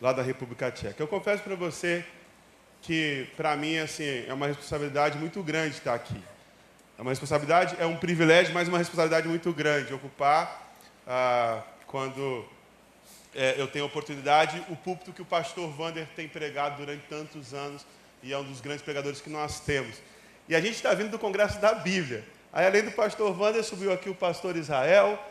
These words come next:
subiu aqui o pastor Luiz Saião e o pastor Carlos Novaes. E agora eu. É tipo, sai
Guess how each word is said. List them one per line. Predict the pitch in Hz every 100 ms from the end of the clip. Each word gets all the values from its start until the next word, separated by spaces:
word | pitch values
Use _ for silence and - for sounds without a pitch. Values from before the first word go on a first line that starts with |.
| -
subiu | - 175 175 170
aqui | 160 -
o | 160
pastor | 175 156 170 156
Luiz | 151
Saião | 143 139 135 156 185 190
e |
o | 185
pastor | 190 180 190
Carlos | - 185 185 170
Novaes. | 196 147 127 117 110 - - - - -
E | 151
agora | 156 151 165 190 -
eu. | 147 139 110 107 - - - - - - - - - - - - - - - - -
É | 180
tipo, | 202 - 254 254 254 226 170 143
sai | - - 202 220 226